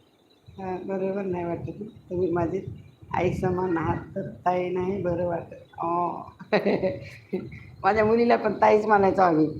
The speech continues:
फक्त ऐकलं नाही ना तिने. <laughs> की मग सोनी म्हणायचं रागावून, नाहीतर आधी ताईच म्हणायचं.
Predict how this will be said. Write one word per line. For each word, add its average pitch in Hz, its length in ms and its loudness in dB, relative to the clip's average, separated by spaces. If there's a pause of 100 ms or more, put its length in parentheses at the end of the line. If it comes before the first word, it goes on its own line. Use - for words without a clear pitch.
(320)
फक्त 220 200 -2 (140)
ऐकलं 247 440 8
नाही 240 160 4
ना 254 100 4
तिने. 277 540 2 (400)
<laughs> - 880 0
की 311 80 4
मग 285 200 4
सोनी 262 280 6
म्हणायचं 208 460 4
रागावून, 185 760 4 (680)
नाहीतर 220 260 2
आधी 233 240 6
ताईच 254 320 4
म्हणायचं. 175 460 2